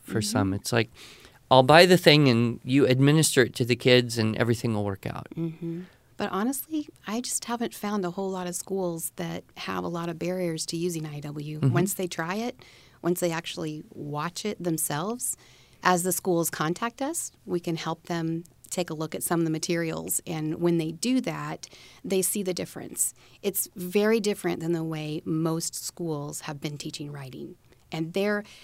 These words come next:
Speaker 2: they come to us because mostly they're frustrated.
Speaker 1: Mm-hmm.
Speaker 2: They've heard about I W, but they're frustrated. And that's really what's enjoyable talking to an administrator, because I can say, "Oh, we have some answers. I think this is gonna be fun for your kids," and they can take a look at it.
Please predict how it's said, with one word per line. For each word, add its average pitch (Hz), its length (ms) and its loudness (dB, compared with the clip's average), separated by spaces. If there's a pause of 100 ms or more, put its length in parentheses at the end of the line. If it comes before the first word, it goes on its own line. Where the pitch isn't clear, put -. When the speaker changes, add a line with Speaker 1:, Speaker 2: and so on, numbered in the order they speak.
(160)
Speaker 2:
they 233 80 4
come 294 240 0
to 233 100 4
us 208 160 2
because 185 440 -6 (260)
mostly 175 800 -2
they're 208 140 -4
frustrated. 156 680 -4
Speaker 1:
Mm-hmm. 147 200 2
Speaker 2:
They've 139 200 2
heard 214 200 -2
about 214 180 -2
I 220 160 0
W, 220 460 -2
but 208 100 -6
they're 208 140 -6
frustrated. 180 720 -6 (400)
And 165 400 -4 (460)
that's 196 240 0
really 262 180 0
what's 202 200 -2
enjoyable 175 460 0
talking 160 400 -4
to 170 100 -2
an 156 60 0
administrator, 156 640 -2 (100)
because 180 520 -6
I 185 80 2
can 180 180 -2
say, 175 320 0
"Oh, 285 240 -2 (240)
we 269 140 2
have 240 160 4
some 247 160 2
answers. 220 520 0 (120)
I 185 80 -2
think 214 200 -4
this 214 140 -4
is 196 100 -4
gonna 202 200 -4
be 196 100 -8
fun 196 240 -4
for - 120 -6
your - 120 -6
kids," - 480 -10 (100)
and 156 460 -4
they 165 120 -8
can 165 140 -4
take - 200 -10
a - 20 -8
look 160 220 -8
at 139 120 -10
it. - 160 -16